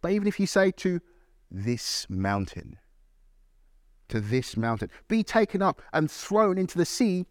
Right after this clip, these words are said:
it will happen." Uh, when Jesus says this mountain,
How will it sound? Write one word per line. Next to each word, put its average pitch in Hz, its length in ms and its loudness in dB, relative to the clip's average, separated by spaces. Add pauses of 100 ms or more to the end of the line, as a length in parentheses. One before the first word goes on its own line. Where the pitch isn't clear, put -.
(220)
it 151 100 -6
will 156 160 0
happen." 123 460 -6 (1160)
Uh, - 180 -6
when 214 200 2
Jesus 202 300 2
says 170 260 2 (240)
this 147 400 0
mountain, 170 480 0